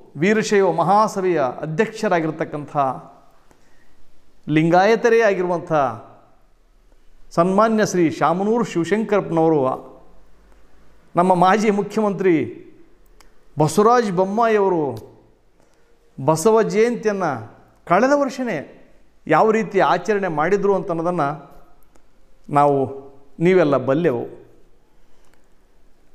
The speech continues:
ಅಂಥ ವಯೋವೃದ್ಧರನ್ನು ಕೂಡ ದಾರಿ ತಪ್ಪಿಸ್ತಕ್ಕಂಥ ವ್ಯವಸ್ಥಿತವಾದ ಪಿತೂರಿ ಇಲ್ಲಿ ನಡೀತಾನೇ ಇದೆ. ಹರ್ಡೇಕರ್ ಮಂಜಪ್ಪನವರು ಮೊಟ್ಟ ಮೊದಲು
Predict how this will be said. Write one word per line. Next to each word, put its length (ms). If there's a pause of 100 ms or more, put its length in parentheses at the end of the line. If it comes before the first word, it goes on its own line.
(260)
ಅಂಥ 280 (160)
ವಯೋವೃದ್ಧರನ್ನು 760
ಕೂಡ 160
ದಾರಿ 420
ತಪ್ಪಿಸ್ತಕ್ಕಂಥ 580
ವ್ಯವಸ್ಥಿತವಾದ 760
ಪಿತೂರಿ 460 (1160)
ಇಲ್ಲಿ 380
ನಡೀತಾನೇ 600
ಇದೆ. 500 (1160)
ಹರ್ಡೇಕರ್ 480
ಮಂಜಪ್ಪನವರು 560
ಮೊಟ್ಟ 280
ಮೊದಲು 320